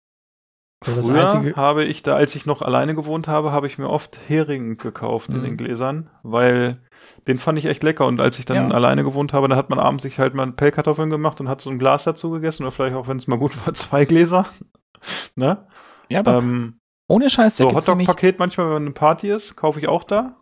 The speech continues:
Speaker 2: Ne?
Speaker 3: Nee. Aber wo du gesagt hast mit diesem Hering, da gibt's nämlich auch so ein Weihnachtshering.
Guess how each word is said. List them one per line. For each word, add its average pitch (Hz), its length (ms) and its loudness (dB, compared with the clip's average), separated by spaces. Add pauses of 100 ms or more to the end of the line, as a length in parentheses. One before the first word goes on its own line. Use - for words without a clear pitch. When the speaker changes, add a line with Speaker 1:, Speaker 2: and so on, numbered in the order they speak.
Speaker 2:
Ne? 139 140 -4
Speaker 3:
Nee. 90 300 -8 (1000)
Aber 104 260 -2 (300)
wo 120 100 -2
du 127 120 0
gesagt 135 200 4
hast 147 120 0
mit 135 120 0
diesem 127 200 0
Hering, 139 360 4
da 123 100 2
gibt's 147 200 -2
nämlich 139 220 0
auch 117 100 -4
so 127 120 0
ein 104 160 0
Weihnachtshering. - 1200 -4